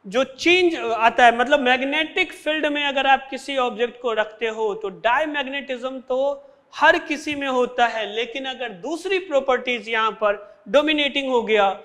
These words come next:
तो फिर मैग्नेटिक जो नेचर होता है, मैग्नेटिक प्रॉपर्टी होती है, वो अलग हो जाती है पैरामैग्नेटिक या फेरोमैग्नेटिक जो भी,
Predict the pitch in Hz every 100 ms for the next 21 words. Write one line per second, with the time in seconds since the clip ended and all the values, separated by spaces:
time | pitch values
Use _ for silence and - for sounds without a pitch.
0 | - _ - 330 370 - 311 277 233 233
1 | 247 247 254 302 - 269 240 220 240 320
2 | 320 254 247 233 220 214 220 214 208 220
3 | 208 247 - 214 254 269 302 247 202 208
4 | 202 196 190 _ _ 240 285 277 262 269
5 | 240 220 214 214 233 226 214 208 214 214
6 | 208 202 190 208 214 202 208 190 196 190
7 | 190 180 175 165 175 202 160